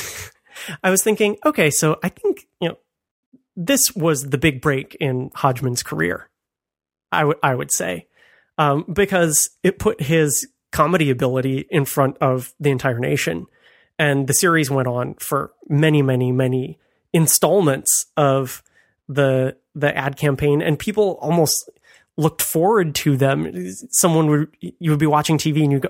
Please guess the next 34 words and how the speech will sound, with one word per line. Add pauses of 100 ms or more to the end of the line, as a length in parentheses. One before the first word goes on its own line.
"Oh
my
gosh,
this
is
a
new (320)
Get
a
Mac
ad." (840)
Uh,
because
they
all
looked
so
similar,
'cause
they
all
started
with
them
just
standing
in
the
same
position
in
relatively
similar
clothing